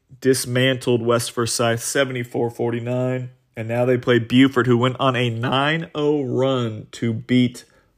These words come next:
Osborne, stunning the Cardinals fifty-two forty-nine. Buford is going to have to play much better in the second round, and they are going to have to knock down their outside shots and free throws,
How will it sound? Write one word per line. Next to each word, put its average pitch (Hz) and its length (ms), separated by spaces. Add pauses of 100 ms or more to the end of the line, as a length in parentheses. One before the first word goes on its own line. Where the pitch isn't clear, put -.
Osborne, 113 920
stunning 131 840
the 120 140
Cardinals 117 720
fifty-two 127 720
forty-nine. 117 760 (380)
Buford 131 460
is 123 220
going 120 380
to 123 160
have 123 280
to - 100
play 123 300
much 127 540
better 127 340
in 123 160
the 120 80
second 117 380
round, 120 260
and 110 100
they 120 100
are 120 120
going 120 300
to - 80
have 120 220
to 120 60
knock 117 300
down 117 220
their 113 180
outside 127 440
shots 123 360 (260)
and 139 220
free 196 240
throws, 127 340